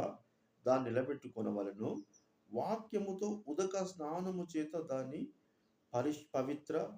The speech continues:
పరిచి-, పరిశుద్ధపరచుటకే దాని కొరకు తన్ను తాను అప్పగించుకున్నాడు. అంటే, యేసుక్రీస్తు ప్రభువారు అప్పగించుకున్నాడు.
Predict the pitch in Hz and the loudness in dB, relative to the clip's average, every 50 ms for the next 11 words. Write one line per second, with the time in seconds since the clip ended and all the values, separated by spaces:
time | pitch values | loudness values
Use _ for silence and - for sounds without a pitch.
0 | - _ - 120 120 123 123 123 - - - - 123 120 117 113 110 104 101 101 | -10 _ 4 4 4 4 2 -2 -6 -8 -8 -6 -4 -2 -2 -2 -2 -2 -4 -4
1 | - _ _ - 123 127 143 135 - 160 - - 151 135 - 131 127 127 127 - | -8 _ _ -2 0 0 0 0 -4 -4 -2 0 0 0 0 0 -2 -2 -2 -4
2 | 127 127 127 151 156 151 - 117 123 127 131 135 131 131 127 127 127 147 170 180 | -6 -4 -2 0 0 2 4 4 4 4 4 2 0 -2 -2 -2 -2 -4 -6 -4
3 | - - 131 127 135 135 135 127 - 123 123 123 170 - - - - 170 170 - | -2 -2 -2 -2 -2 -4 -6 -6 -4 -2 -2 -2 -4 -6 -8 -8 -10 -12 -8 -6
4 | - 208 208 208 202 196 - - - - - - - - - _ _ - - 214 | -4 -4 -4 -4 -6 -10 -12 -14 -16 -18 -20 -20 -20 -20 -20 _ _ -20 -10 -6
5 | - - - - - - - - - - _ _ - - 170 233 - - 254 - | -4 -2 -2 -4 -6 -14 -20 -20 -20 -20 _ _ 4 6 6 6 6 4 0 -4
6 | - 214 214 208 - - 185 180 - - - 139 139 139 135 135 139 135 123 117 | -4 -4 -4 -4 -4 -4 -6 -6 -6 -6 -8 -6 -4 -4 -4 -2 -2 -4 -4 -4
7 | 123 147 - - - - - - 175 170 156 151 151 - - - - - 120 120 | -4 -4 -4 -4 -6 -8 -6 -2 -2 -2 0 -2 -4 -4 -6 -14 -14 -12 -10 -8
8 | 117 117 110 110 107 107 120 - - | -6 -4 -2 -2 -2 0 0 -2 -4